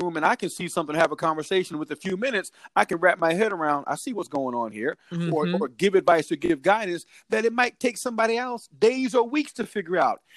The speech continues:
Speaker 1: It doesn't mean I'm a better person than them. It just means my experience adds value. My
Speaker 2: Absolutely.
Speaker 1: journey adds value. That's what it means.
Speaker 2: Absolutely. That's what it means. And look, and so to that point,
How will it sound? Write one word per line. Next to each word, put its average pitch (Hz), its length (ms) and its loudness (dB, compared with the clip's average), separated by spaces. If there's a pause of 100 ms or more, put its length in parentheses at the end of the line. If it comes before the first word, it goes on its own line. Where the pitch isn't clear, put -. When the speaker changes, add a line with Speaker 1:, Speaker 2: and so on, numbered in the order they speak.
(180)
Speaker 1:
It - 200 0
doesn't 220 320 0
mean 202 180 -4
I'm 175 140 -4
a 160 60 -4
better 156 280 -2
person 233 460 -8
than 147 60 -6
them. 131 180 -2
It 185 80 -2
just 185 140 -10
means 180 240 -2
my 214 260 4
experience 190 920 0
adds 160 340 0
value. 143 640 0 (340)
My 180 60 6
Speaker 2:
Absolutely. 190 760 6
Speaker 1:
journey 196 560 2
adds 156 540 -2
value. 131 720 -4 (640)
That's 160 200 -4
what 170 140 4
it 165 80 0
means. 185 140 -14
Speaker 2:
Absolutely. 151 420 -6
That's 180 320 -2
what 208 140 -6
it 214 80 -6
means. 190 260 -10
And 262 140 2
look, 294 240 -2
and 226 120 -6
so 240 340 -2
to 247 180 -4
that 220 200 -2
point, 269 380 -6